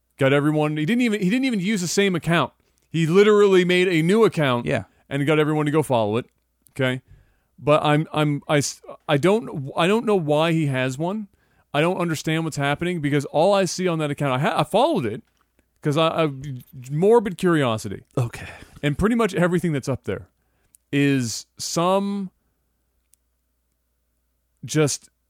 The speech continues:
Speaker 1: everything he posts is just a selfie
Speaker 2: Hmm.
Speaker 1: with no context, really.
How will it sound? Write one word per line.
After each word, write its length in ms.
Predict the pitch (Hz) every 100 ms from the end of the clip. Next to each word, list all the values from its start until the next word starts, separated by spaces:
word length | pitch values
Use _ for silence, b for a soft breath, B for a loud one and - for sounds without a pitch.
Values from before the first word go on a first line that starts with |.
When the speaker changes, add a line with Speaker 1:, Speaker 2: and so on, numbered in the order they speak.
| -
Speaker 1:
everything 460 | 87 170 170 226
he 60 | 220
posts 320 | 180 196 190
is 100 | 151
just 240 | 160 156 147
a 40 |
selfie 680 | - 143 165 190 285 294 233 _ _ -
Speaker 2:
Hmm. 200 | 113 95 - _ _ _ _ _
Speaker 1:
with 220 | 151 151 147
no 220 | 156 226
context, 600 | 185 208 208 196 196 -
really. 460 | 147 131 127 160